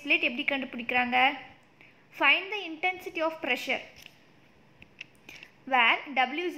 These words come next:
equal to P U divided by area of base plate. P U அப்படிங்கிறது factor load. Next, minimum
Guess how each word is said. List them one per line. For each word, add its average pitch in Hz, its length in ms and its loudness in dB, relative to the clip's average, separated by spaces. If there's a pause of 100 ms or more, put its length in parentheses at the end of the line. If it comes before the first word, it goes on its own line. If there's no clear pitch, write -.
equal 277 320 0
to 381 60 0 (160)
P 339 120 4 (180)
U - 20 2 (200)
divided 285 320 2
by 370 60 8 (180)
area 285 220 4
of - 80 -6 (160)
base 247 300 0
plate. 233 240 -2 (340)
P 294 120 -2
U 339 100 2
அப்படிங்கிறது 311 520 -4 (180)
factor 294 360 2 (120)
load. 233 160 -8 (440)
Next, - 260 -6 (2250)
minimum 381 320 -4